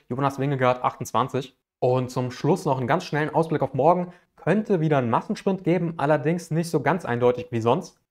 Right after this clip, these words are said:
Leicht ansteigende Zielgerade und auch unterwegs wieder ein bisschen welliger, also vielleicht jetzt mal die Chance für eine Fluchtgruppe.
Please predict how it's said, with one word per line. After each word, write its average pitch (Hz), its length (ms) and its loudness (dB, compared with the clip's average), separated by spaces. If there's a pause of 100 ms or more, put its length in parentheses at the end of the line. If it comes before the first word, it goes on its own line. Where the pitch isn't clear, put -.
(120)
Leicht 143 360 -2
ansteigende 151 540 0
Zielgerade 175 720 4
und 160 200 0
auch 151 200 2
unterwegs 147 460 0
wieder 131 140 -2
ein 127 240 -6
bisschen 156 440 -2
welliger, 160 560 4
also 143 220 0
vielleicht 143 500 2
jetzt 165 180 -2
mal 147 120 -2
die 143 60 -4
Chance 156 420 -2
für 143 80 -4
eine 131 80 -4
Fluchtgruppe. 135 540 -4